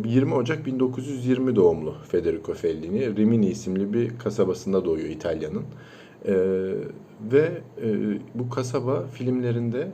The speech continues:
e, çok önemli bir, e, rol oynuyor aslında. E, bundan da film film anlatırken bahsedeceğiz. Gerçi zaten çocukluğuna dair çoğu şey, e, hep, e, filmografisinde önemli bir yer tutmuş. Mesela resim ve karikatüre olan bir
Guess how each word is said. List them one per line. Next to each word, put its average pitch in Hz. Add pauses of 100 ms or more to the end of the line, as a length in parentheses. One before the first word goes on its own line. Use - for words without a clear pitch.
(240)
e, 104
çok -
önemli 117
bir, 120
e, - (680)
rol 113
oynuyor 78 (160)
aslında. 82 (160)
E, 87
bundan 95
da 82 (120)
film 90
film 85
anlatırken 85
bahsedeceğiz. - (580)
Gerçi 135
zaten 160
çocukluğuna 131
dair 127
çoğu 135
şey, 113 (340)
e, 101 (160)
hep, 135 (300)
e, 92
filmografisinde 104
önemli 107
bir 107
yer 117
tutmuş. -
Mesela 95
resim 95
ve 101
karikatüre 95
olan 92
bir 101